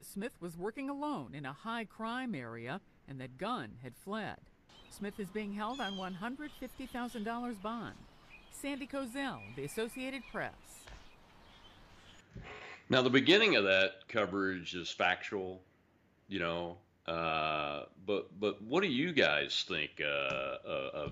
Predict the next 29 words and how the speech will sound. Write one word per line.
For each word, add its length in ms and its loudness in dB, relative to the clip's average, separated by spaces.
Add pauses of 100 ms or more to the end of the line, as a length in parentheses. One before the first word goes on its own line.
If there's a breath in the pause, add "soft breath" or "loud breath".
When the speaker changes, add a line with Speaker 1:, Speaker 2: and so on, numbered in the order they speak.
Speaker 2:
I'm 100 -4
sure 240 2
you've 160 -2
talked 260 4
about 160 -2
a 40 -4
lot 200 2
of 80 0
this 120 -4
coverage, 680 -6
uh, 160 -6 (120)
between 520 -6
the 120 -6
two 220 -2
of 100 -4
you 180 0
and 80 -4
your 140 0
attorneys 500 2
and 80 -4
everything. 680 -4 (120)
Uh, 220 2 (240)
what's 440 2
your 80 6
perspective 720 4
on 180 0
that 200 0
coverage, 580 -2
uh, 320 -2